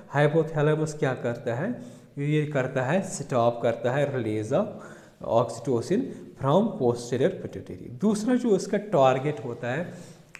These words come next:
oxytocin का, वो होता है मेमोरी ग्लैंड। जब बच्चा पैदा हो जाता है, बच्चे को दूध की ज़रूरत होती है, मिल्क, lactation की ज़रूरत होती है,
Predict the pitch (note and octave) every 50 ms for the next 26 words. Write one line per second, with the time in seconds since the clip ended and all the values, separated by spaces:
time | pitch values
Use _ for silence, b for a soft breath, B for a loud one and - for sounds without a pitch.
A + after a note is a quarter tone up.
0 | - C#3 C#3+ C#3+ C3+ - - - - D#3 C#3 C3 - C3 B2 A#2 - F3+ G#3 B3
1 | A#3+ - B B B B B - - D3 E3 F#3+ F#3+ D#3 F3 E3+ E3+ E3 D3+ F3
2 | G#3+ A3+ F#3+ D#3 C#3 B2+ A2+ G#2+ G#2 G#2+ G#2 G#2 G#2 G2 G2 G2 G#2 A#2+ - -
3 | b b b b b b b b b - C#3 C3+ F#3 G3+ F#3+ D#3+ C#3 - E3+ D3+
4 | D3 D3+ F3 F3+ F3+ F3+ F3 D3+ C#3+ C3+ D#3 D#3 E3 D#3 D#3 D3+ D#3 D#3+ D#3 D3+
5 | B2+ A2 G#2 - - G2+ G#2 A2 G#2+ A#2+ D#3+ - - - D3 C#3 - - D#3 D#3
6 | D#3 E3+ D3+ - C#3+ D3 D3 C#3+ D3 D3+ D3+ C#3 - - C3+ B2 B2 C3 C3 C3
7 | B2 - B2 A#2+ A2+ - - A#2 C3 F3+ G#3+ B B B B B B - D3+ E3
8 | D#3+ E3 D#3+ D#3+ D#3 - - B B B B B - C#3 D3 D3+ D3+ - - D#3+
9 | C#3+ - E3 D#3 D#3+ E3 D3 C3 C#3 C#3 C#3 C#3+ C#3 C3+ - - C3 A#2+ - B2+
10 | B2 C3+ F#3